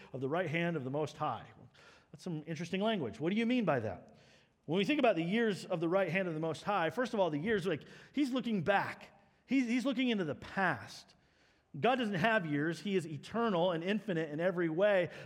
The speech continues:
but he's looking at God's work in human life, in human history, our years, as it were.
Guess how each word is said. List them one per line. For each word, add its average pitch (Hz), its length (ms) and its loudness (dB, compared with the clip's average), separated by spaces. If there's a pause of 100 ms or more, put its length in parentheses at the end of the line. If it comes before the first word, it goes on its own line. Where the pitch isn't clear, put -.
but 214 100 4
he's 190 160 0
looking 277 300 0
at 175 120 -2
God's 190 340 2
work 196 280 0
in 175 100 -2
human 220 420 0
life, 123 280 -2
in 143 80 -4
human 247 320 0
history, 170 400 -4
our 285 180 4
years, 143 340 0
as 127 140 -4
it 123 100 -8
were. 107 220 -8